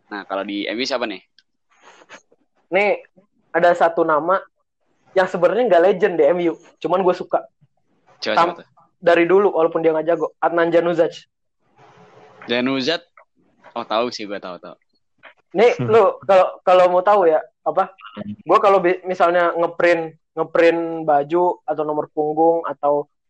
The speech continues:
Speaker 2: ya kayak hal-hal pribadi gitu, pasti belakangnya ada empat empat.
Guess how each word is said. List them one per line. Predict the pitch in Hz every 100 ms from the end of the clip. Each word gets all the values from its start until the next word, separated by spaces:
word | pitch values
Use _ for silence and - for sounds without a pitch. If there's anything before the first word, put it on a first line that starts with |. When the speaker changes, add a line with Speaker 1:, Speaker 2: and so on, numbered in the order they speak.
| _ -
Speaker 2:
ya | 185
kayak | 196 180 170
hal-hal | 175 160 170 165 160 -
pribadi | - 170 165 160 190
gitu, | 170 170 185
pasti | 165 -
belakangnya | 180 170 165 196 165
ada | 143 _
empat | 165 156 160
empat. | 156 165